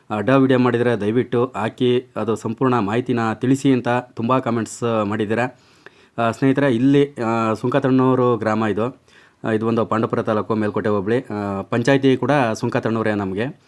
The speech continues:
ಈ ಗ್ರಾಮ ಅಕ್ಕಪಕ್ಕ ಇರುವಂಥ ಹೆಣ್ಮಕ್ಳು, ಆ, ಬೇಗನೆ ಬಂದು, ಆ, ರಂಗೋಲಿನ ಬಿಡಿಸ್ತಾ ಇರುವಂಥದ್ದು. ಮತ್ತೆ ನಾವು ಎಲ್ಲ ಯಾವ ಥರ ಒಗ್ಗಟ್ಟಾದವು ಅಂತ ಅಂದರೆ,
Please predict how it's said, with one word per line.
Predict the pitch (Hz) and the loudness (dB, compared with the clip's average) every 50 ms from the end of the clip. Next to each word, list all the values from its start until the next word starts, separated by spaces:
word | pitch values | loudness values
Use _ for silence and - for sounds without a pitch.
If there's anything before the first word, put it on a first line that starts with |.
| _ _ _ - - _ _ _ - | _ _ _ -20 -20 _ _ _ 0
ಈ | 123 139 160 | 2 2 4
ಗ್ರಾಮ | 147 143 143 139 147 147 | 4 4 4 6 6 4
ಅಕ್ಕಪಕ್ಕ | 131 120 - 131 - 127 120 135 | 4 2 0 -2 -2 -2 0 2
ಇರುವಂಥ | 127 123 117 113 120 120 120 123 | 2 2 2 2 0 -2 0 0
ಹೆಣ್ಮಕ್ಳು, | 120 120 120 113 107 110 113 120 117 - 123 131 143 139 - | 2 2 2 2 2 2 0 -2 -2 0 0 -2 -2 -2 -4
ಆ, | 113 110 110 110 110 107 107 110 120 - - - - | -4 -2 -2 -2 -2 -2 -2 -4 -4 -6 -8 -10 -8
ಬೇಗನೆ | 98 101 117 120 117 117 | -2 -2 0 0 0 0
ಬಂದು, | 117 110 110 110 107 127 139 139 - - _ _ - - | 0 0 -2 0 0 0 -2 -2 -4 -10 _ _ -12 -8
ಆ, | 107 104 104 104 101 98 98 101 98 | -6 -6 -4 -4 -4 -4 -4 -4 -6
ರಂಗೋಲಿನ | 98 98 101 104 110 113 113 110 107 107 110 107 104 104 101 87 | -6 -6 -4 -4 -2 -2 -2 -2 -2 -2 -2 -2 -4 -4 -6 -6
ಬಿಡಿಸ್ತಾ | 98 101 101 - - 107 | -6 -8 -8 -8 -8 -8
ಇರುವಂಥದ್ದು. | 104 98 98 98 92 - 98 92 113 117 127 - _ _ - - - - - _ _ _ _ - - 113 | -6 -6 -6 -6 -6 -6 -6 -6 -6 -6 -6 -8 _ _ -20 -20 -20 -20 -20 _ _ _ _ -14 -10 -8
ಮತ್ತೆ | 127 135 - 185 180 | -8 -6 -4 -4 -2
ನಾವು | 170 165 156 151 151 147 | -2 -2 0 0 0 0
ಎಲ್ಲ | 139 131 143 156 | 0 0 0 0
ಯಾವ | 151 143 131 135 | 0 0 -2 -2
ಥರ | 135 139 143 | -2 -2 -2
ಒಗ್ಗಟ್ಟಾದವು | 139 143 139 131 123 110 120 127 127 131 123 120 120 120 | -2 0 0 -2 -4 -4 -4 -6 -4 -4 -6 -4 -4 -4
ಅಂತ | 120 110 113 | -4 -4 -6
ಅಂದರೆ, | 113 110 104 110 120 135 131 _ | -6 -6 -4 -6 -6 -6 -8 _